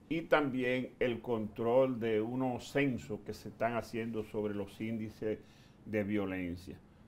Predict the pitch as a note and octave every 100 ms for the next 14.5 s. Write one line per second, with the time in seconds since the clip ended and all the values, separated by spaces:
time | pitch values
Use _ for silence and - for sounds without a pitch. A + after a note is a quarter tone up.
0 | - B2 D#3 D#3 D#3 D#3+ E3+ E3 D#3 D#3+
1 | D#3+ F3 F3 E3+ C#3 B2 A#2 G2 - B2+
2 | A#2+ C3 D3 C3+ C3+ C3+ C3 C#3+ D#3 F#3+
3 | - - - - - - - C3+ D3 C#3+
4 | C#3+ D3 C#3 C3 A#2+ A2+ A2+ - G2+ -
5 | E2+ F2 C3 D#3+ G3 G#3 F#3+ - - C#3
6 | B2 B2 D#3+ - - - - - - -
7 | - - - - - A2+ A#2 G#2+ C3+ C#3
8 | C3 C#3 C3 C3+ D3+ D3 C#3 A#2 G#2+ D3
9 | D3+ B2 - A2+ - - - - - -
10 | - - - A2+ A2 G#2+ G#2+ G2 B2+ C3+
11 | C#3+ - C3 C3 C3 C3+ C3+ B2+ A2 G#2+
12 | - - - - - - - - A2 C3+
13 | D#3+ D#3 C3+ D#3 E3+ E3 D3 B2+ - D3
14 | F#3 F#3+ - G2